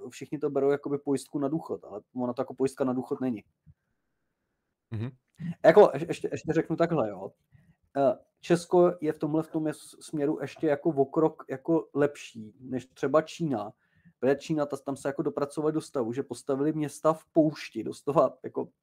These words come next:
Speaker 1: prázdný města v poušti, kde nikdo bydlet nechtěl, ale ty lidi si tam skupovali byty, protože si mysleli, že byt je skvělá investice a on se bude jenom zhodnocovat. Takže oni si prostě ty byty jako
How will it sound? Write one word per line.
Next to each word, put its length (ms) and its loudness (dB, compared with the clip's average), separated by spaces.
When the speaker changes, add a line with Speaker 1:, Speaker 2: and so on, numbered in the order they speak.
Speaker 1:
prázdný 400 6
města 320 -4
v 80 -12
poušti, 500 -8
kde 260 4
nikdo 260 4
bydlet 300 4
nechtěl, 640 -2
ale 160 2
ty 140 -4
lidi 200 0
si 120 -12
tam 240 0
skupovali 680 0
byty, 360 -2
protože 360 -16
si 140 -10
mysleli, 380 -4
že 200 0
byt 220 -4
je 100 2
skvělá 400 8
investice 720 -2
a 140 2
on 140 2
se 120 2
bude 220 4
jenom 220 4
zhodnocovat. 680 0
Takže 180 -8
oni 100 -2
si 100 -14
prostě 240 -8
ty 100 -4
byty 220 -2
jako 280 2